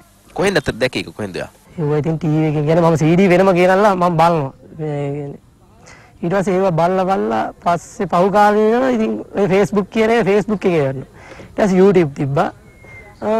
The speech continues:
Speaker 2: ඒ වගේ ගොඩක් බැලුවා. බලද්දී, අ, මට හිතට වැදුනා හිටගෙන යනවා. එහෙම කරලා බැලුවට පස්සේ ඉතින් මට සාමාන්‍ය මීටර් සීයක් විතර යන්න පුළුවන් මුලින්ම.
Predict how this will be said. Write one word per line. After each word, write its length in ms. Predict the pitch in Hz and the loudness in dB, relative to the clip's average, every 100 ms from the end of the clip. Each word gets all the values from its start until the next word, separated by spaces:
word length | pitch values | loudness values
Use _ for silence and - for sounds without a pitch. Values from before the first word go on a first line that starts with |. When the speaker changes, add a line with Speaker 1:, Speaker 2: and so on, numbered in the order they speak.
| 220 214 | -2 -2
Speaker 2:
ඒ 180 | 196 208 | 0 2
වගේ 200 | 220 196 | 4 4
ගොඩක් 240 | 208 208 | 2 4
බැලුවා. 400 | 170 175 156 135 - - | 2 2 0 -4 -10 -18
බලද්දී, 1080 | 165 - 208 196 196 254 254 254 240 233 226 | -10 -4 -4 -4 -2 -2 0 0 0 0 0
අ, 1300 | 170 - - - - - - - - - 415 - 226 | -4 -8 -20 -20 -20 -20 -20 -20 -20 -16 -10 -4 -2
මට 240 | 220 220 226 214 | 2 2 4 2
හිතට 240 | 208 226 | 2 2
වැදුනා 320 | 220 208 254 | 2 2 2
හිටගෙන 340 | 196 202 202 185 | 2 4 4 4
යනවා. 340 | 165 151 127 - - _ - | 2 0 -2 -8 -20 _ -6
එහෙම 260 | 185 196 202 196 196 190 190 - - - - | -4 -2 -2 -2 -2 -2 -4 -6 -16 -20 -12
කරලා 340 | 214 202 202 | -6 -2 0
බැලුවට 420 | 175 180 196 185 | 0 2 0 0
පස්සේ 320 | 202 185 - | -2 -4 -6
ඉතින් 180 | 202 208 | -4 -2
මට 220 | 196 196 190 180 | 0 0 0 -2
සාමාන්‍ය 540 | 170 180 202 208 208 233 | -2 2 2 2 2 2
මීටර් 320 | 208 208 202 | 2 2 2
සීයක් 260 | 190 196 | 2 0
විතර 180 | - 202 | 0 0
යන්න 180 | 190 190 | 2 2
පුළුවන් 180 | 196 185 | 2 2
මුලින්ම. 280 | 180 151 | 2 0